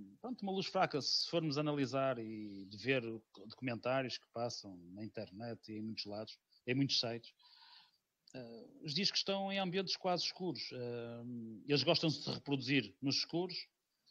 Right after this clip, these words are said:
ah, nas tronqueiras, quando há, quando sobem níve-, níveis de água e vão lá para o escuro e começam a reproduzir. Quando há variações de temperatura, P H,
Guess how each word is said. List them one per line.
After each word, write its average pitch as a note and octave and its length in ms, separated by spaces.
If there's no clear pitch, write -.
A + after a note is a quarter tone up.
ah, B2+ 760
nas B2+ 200
tronqueiras, D3+ 640
quando C3 320
há, A#2+ 540
quando B2 240
sobem B2+ 300
níve-, B2+ 320
níveis B2 420
de B2 60
água C#3+ 500
e A#2 560
vão B2+ 180
lá B2 120
para - 120
o B2 40
escuro C3+ 400
e B2 40
começam A#2+ 340
a A2 40
reproduzir. G2 440
Quando A#2+ 200
há A#2+ 60
variações A#2 420
de - 60
temperatura, A#2+ 440
P A#2 160
H, B2 240